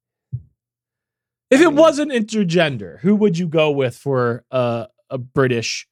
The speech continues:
Speaker 1: 'Cause, like, the Australia, New Zealand, isn't, like, Buddy Murphy from there?
Speaker 2: Yeah, or the Bushwhackers.
Speaker 1: Ooh, the Bushwhackers. I choose Luke.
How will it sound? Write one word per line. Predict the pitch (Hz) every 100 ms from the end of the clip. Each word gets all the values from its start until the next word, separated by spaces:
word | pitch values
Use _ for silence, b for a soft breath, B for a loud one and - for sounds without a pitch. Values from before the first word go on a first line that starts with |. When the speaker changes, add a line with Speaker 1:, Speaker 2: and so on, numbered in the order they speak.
| _ _ _ _ -
Speaker 1:
'Cause, | 226
like, | 226 - _
the | 220 214
Australia, | 196 - 294 285
New | 233 214
Zealand, | 165 208 190
isn't, | 185 330 370
like, | 285 175
Buddy | 180 240
Murphy | 196 135 196 - 294
from | 294 277 285
there? | 294 294 285 285 240 _
Speaker 2:
Yeah, | 165 180 175 165 - _ -
or | 175
the | 202
Bushwhackers. | 160 208 107 85 85 - - - _ -
Speaker 1:
Ooh, | 117 311 359 349
the | 262 208
Bushwhackers. | 151 165 349 370 - 190 160 139 - 151 135 107 107 - _ _
I | 247
choose | 330 - 175
Luke. | 117 165 185 -